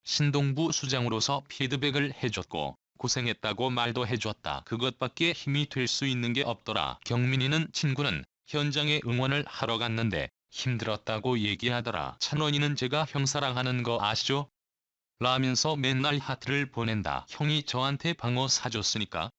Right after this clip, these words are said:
이번에는 자기가 소고기를 사주겠다더라." 희재 같은 경우에는 전역을 했으니 밥을 사줘야 하지 않을까 싶다. 희재의 저녁에 맞춰서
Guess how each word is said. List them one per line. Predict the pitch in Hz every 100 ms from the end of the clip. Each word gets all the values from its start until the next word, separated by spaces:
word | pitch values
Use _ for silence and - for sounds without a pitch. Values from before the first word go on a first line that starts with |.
| _
이번에는 | 120 120 127 147
자기가 | 147 131 127 131 151
소고기를 | - - 127 123 139 139 135
사주겠다더라." | - 120 117 113 - 120 117 98 69 -
희재 | - 151 147
같은 | 139 147 - 170 160
경우에는 | - 120 113 113 127 78 67 _ -
전역을 | - 107 110 117 147 139
했으니 | 110 98 82 78 _ -
밥을 | - 120 135 139
사줘야 | 135 - 107 95 107
하지 | 104 139 127
않을까 | 120 127 - 147
싶다. | 143 - - 87 69 -
희재의 | - 151 120 135 147
저녁에 | - 131 131 120
맞춰서 | 110 98 - 123 - 80